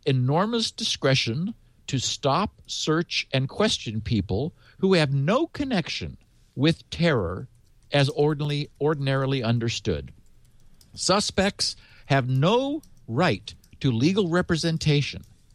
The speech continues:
and may have their property confiscated for up to seven days.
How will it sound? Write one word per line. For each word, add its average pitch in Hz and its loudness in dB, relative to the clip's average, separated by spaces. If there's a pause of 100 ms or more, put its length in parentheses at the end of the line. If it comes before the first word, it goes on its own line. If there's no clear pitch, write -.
(300)
and 139 2
may 156 4
have 165 2
their 135 0
property 165 -2
confiscated 202 -2
for - -4
up 160 0
to 160 -2
seven 131 0
days. 90 0